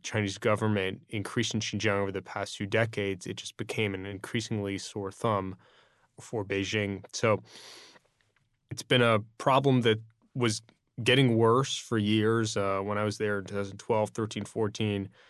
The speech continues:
there was a very clear sense, or I had a very clear sense, that it seemed like the place was about to blow up. I mean, it was palpable. Obviously, the region did not actually descend into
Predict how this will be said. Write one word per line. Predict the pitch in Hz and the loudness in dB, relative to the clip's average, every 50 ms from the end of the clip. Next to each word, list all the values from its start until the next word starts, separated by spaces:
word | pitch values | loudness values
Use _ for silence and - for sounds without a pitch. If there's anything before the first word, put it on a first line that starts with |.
| - _ _ _ _ _ _ _ _ _ _ _ | -20 _ _ _ _ _ _ _ _ _ _ _
there | - 104 | -2 -2
was | 107 107 123 | 0 0 2
a | 117 | 4
very | 117 120 120 117 | 6 4 4 4
clear | 117 - - - 120 113 110 107 98 | 0 -6 -2 0 4 4 4 4 4
sense, | - - - - - - 123 117 110 107 98 - - | 0 -4 -6 -6 0 2 2 4 4 2 0 -2 -4
or | 110 | -4
I | 107 110 113 117 | -2 0 2 2
had | 123 117 | 2 2
a | 107 | 2
very | 104 98 98 | 2 -2 -2
clear | 95 - - 101 98 | -4 -4 -6 -6 -6
sense, | - - - 107 95 98 - - | -4 -4 -4 -4 -4 -6 -8 -8
that | 110 | -8
it | 104 - | -8 -8
seemed | - - 113 107 104 | -6 -4 -4 -2 -2
like | 101 98 98 - | -2 -4 -4 -6
the | - 90 | -12 -8
place | - - 113 107 - - | -4 -4 -4 -4 -4 -4
was | 104 | -6
about | 101 95 98 98 104 101 - | -4 -4 -2 -2 -4 -4 -4
to | - 104 | -8 -8
blow | 87 95 95 92 98 98 | -6 -4 -4 -2 -2 -2
up. | 101 95 90 90 - | -4 -4 -6 -8 -12
I | 98 | -12
mean, | 98 95 95 92 90 90 _ _ _ _ _ _ _ _ _ _ - | -12 -12 -12 -14 -16 -18 _ _ _ _ _ _ _ _ _ _ -10
it | - | -8
was | 117 117 117 104 | -6 -6 -6 -8
palpable. | - - - 120 110 113 113 123 120 110 120 117 113 120 131 - - _ _ _ _ _ _ _ | -4 0 2 2 2 2 2 0 2 4 6 6 6 4 2 -2 -10 _ _ _ _ _ _ _
Obviously, | - 120 107 113 110 - - 113 | -4 -4 -2 -2 -4 -4 -4 -2
the | 110 104 | 0 0
region | 113 120 113 117 120 110 | 0 0 2 0 0 0
did | 104 104 | 2 2
not | 104 104 101 101 107 - | 2 2 2 0 -2 -2
actually | 120 107 110 107 - - - 107 | -2 -2 -2 -4 -4 -6 -6 -6
descend | 101 98 - - - 117 117 110 104 98 | -6 -6 -4 -2 0 0 2 2 0 -2
into | 98 95 92 - - - 104 101 98 98 98 95 92 | -4 -8 -10 -8 -6 -4 -4 -2 -2 -4 -4 -6 -8